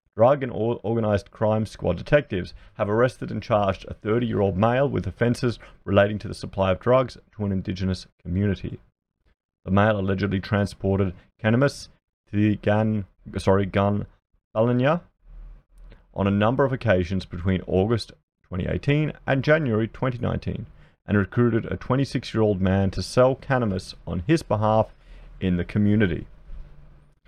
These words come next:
The twenty-six-year-old accepted payments from community members on a portable F pos machine provided by the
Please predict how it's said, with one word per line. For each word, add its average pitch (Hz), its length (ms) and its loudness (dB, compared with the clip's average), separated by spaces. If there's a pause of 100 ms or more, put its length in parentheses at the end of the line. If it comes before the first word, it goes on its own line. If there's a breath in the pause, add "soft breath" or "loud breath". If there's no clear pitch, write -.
(760 soft breath)
The 87 80 -10
twenty-six-year-old 123 1200 2
accepted - 420 -2
payments 120 380 0
from 90 140 -10
community 107 520 -2 (240)
members 101 480 2 (100)
on 92 120 0
a - 20 -2
portable 113 540 0
F - 200 0
pos - 240 -2
machine 135 560 -2 (320)
provided 107 600 0
by 92 160 2
the 90 140 0